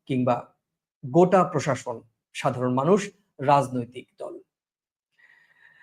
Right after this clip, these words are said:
ঠিক এমন বাস্তবতায় আজকে আমাদেরকে আলোচনায় আসতেই হয়েছে, কারণ অবশ্যই বাংলাদেশের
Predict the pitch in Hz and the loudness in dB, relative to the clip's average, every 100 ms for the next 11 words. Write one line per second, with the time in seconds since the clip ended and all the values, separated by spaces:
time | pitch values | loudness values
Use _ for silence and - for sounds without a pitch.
0 | _ - 285 277 - 226 233 262 262 180 | _ 2 4 4 6 8 8 8 6 6
1 | 175 175 - 214 208 208 214 214 208 156 | 6 6 2 4 4 4 4 4 2 0
2 | - - 190 185 185 175 - - _ _ | -2 -2 4 6 4 2 -8 -20 _ _
3 | _ _ _ - 147 147 151 156 160 151 | _ _ _ -2 0 2 0 -2 -2 0
4 | 151 147 - _ _ _ _ _ _ _ | 0 -2 -10 _ _ _ _ _ _ _
5 | 139 139 135 151 143 131 127 - 165 156 | -4 -2 -2 -4 -2 -2 -4 -6 -4 -4
6 | 139 151 147 196 254 - 156 135 143 156 | 0 -2 -2 -8 -10 -6 0 2 2 -2
7 | 147 - _ _ _ _ _ _ _ _ | -8 -14 _ _ _ _ _ _ _ _
8 | _ _ _ _ _ _ _ _ _ _ | _ _ _ _ _ _ _ _ _ _
9 | - 139 180 185 - 226 233 240 - 143 | 0 4 6 4 0 2 2 -4 -12 -4
10 | 131 139 156 165 156 - 147 - | 0 2 2 0 0 -2 -4 -6